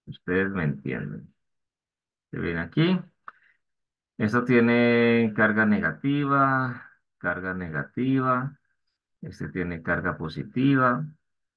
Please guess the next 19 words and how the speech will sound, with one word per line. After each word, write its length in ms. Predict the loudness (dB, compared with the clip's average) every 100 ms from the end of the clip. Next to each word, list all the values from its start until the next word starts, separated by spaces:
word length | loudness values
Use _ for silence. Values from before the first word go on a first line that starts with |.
| _ _ _ _ _ _ _ _ -8
Aquí 220 | -4 0
tenemos 760 | 2 4 4 4 4 2 -2
nosotros 960 | -4 -2 -2 -4 -2 -4 -4 -8 -20 _ _
la 300 | -6 -4 -4
carga 440 | -4 -4 -4 -6 -6
uno, 480 | 0 0 0 -4 -12 _ _ _ _ _ _ _ _ _ _ _ _ _ _ _ _ _ _ -10
la 280 | -4 -4 -2
carga 440 | -4 -4 -4 -4
dos, 720 | 0 0 0 -6 -18 -20 _ _ _ _ _ _ _ _ _ _ _ _
y 100 | -6
aquí 240 | -6 -6
está 220 | -10 -6 -2
la 180 | -2
carga 340 | -2 -2 -2 -2
tres. 540 | 0 0 -2 -14 -20 _ _ _ _ _ _ _ _ _ _ -4
Y 140 | 0
tenemos 500 | 4 4 4 2 2
una 240 | 2 2
distancia 1000 | 2 -2 0 2 2 -2 -6 -6 -6 -8